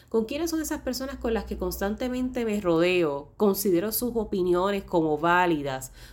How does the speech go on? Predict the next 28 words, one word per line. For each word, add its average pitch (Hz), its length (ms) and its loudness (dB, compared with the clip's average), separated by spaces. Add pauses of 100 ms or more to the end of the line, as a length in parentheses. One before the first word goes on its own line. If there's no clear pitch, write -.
considero 202 720 0
lo, 208 260 -2
su, - 680 -4
su - 180 2
opinión 190 480 2
para 190 200 -2
tomar 170 280 -2
acción. 170 840 2 (800)
Debes 196 440 -2
haber 240 180 -4
escuchado 226 680 -4
que 165 140 -4
se 165 180 -4
habla 208 300 -2
de 170 140 -2
que 160 100 -4
somos 160 280 -4
el 226 120 -4
reflejo 226 720 -4
de 170 200 0
las 151 200 -4
cinco 254 420 -4
personas 262 420 -4
con 170 220 0
las 151 220 -4
que 147 160 -8
más 180 400 -4
tiempo 202 720 -4